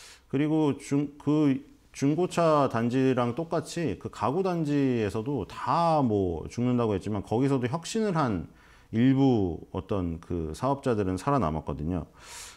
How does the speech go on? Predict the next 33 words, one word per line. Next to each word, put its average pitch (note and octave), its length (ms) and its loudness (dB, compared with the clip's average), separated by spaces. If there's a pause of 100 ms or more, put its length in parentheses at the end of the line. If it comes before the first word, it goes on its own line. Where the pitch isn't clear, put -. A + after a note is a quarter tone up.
그래서 D3 160 0
지금 D#3 580 2
가장 G#3 520 2
그 B2+ 640 2 (720)
뭐 C#3 280 0
K카랑 B3 680 2
N카도 D3+ 800 2
지금 C3 480 2
뭐, G2+ 480 0 (400)
어, C3+ 240 -6
피해를 G3+ 420 2
본-, A2 320 -2
본다고 E2+ 840 -2 (300)
처음에는 C3+ 500 0
얘기가 F2+ 260 0
나오고 D2+ 240 -4
있죠. E2+ 160 -8
왜 C3 260 0
그 C#3+ 140 2
부분이 D#3+ 300 2
왜 G#2 120 2
나오냐면 A#2+ 680 2 (640)
현대차랑 G3+ 1040 4
그 B2 160 2
기아가 A#2 840 4
우리나라에서 A2+ 1080 4
그 F#2+ 200 0
차지하고 E3+ 540 2
있는 A2 260 2
점유율이 G#2 640 2
칠십삼 - 540 -4
점 B2+ 140 -2
칠입니다. G#2 560 -2